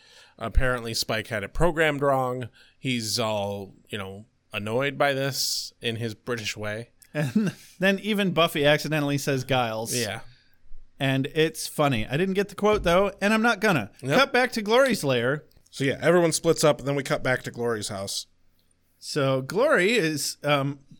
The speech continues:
Speaker 2: essentially feeding Spike a glass of water 'cause vampires need to hydrate, too. Yeah.
Speaker 1: Yeah,
Speaker 2: Um,
Speaker 1: I, why wouldn't it be blood? That's
Speaker 2: Yeah, and then, uh, and she's like, "There, better now?"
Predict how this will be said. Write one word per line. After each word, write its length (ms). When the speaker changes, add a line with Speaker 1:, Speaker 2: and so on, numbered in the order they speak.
Speaker 2:
essentially 460
feeding 600
Spike 400
a 60
glass 340
of 120
water 520
'cause 460
vampires 580
need 220
to 80
hydrate, 460
too. 440
Yeah. 440
Speaker 1:
Yeah, 240
Speaker 2:
Um, 180
Speaker 1:
I, 120
why 440
wouldn't 260
it 80
be 120
blood? 400
That's 640
Speaker 2:
Yeah, 480
and 180
then, 380
uh, 200
and 100
she's 260
like, 260
"There, 480
better 280
now?" 420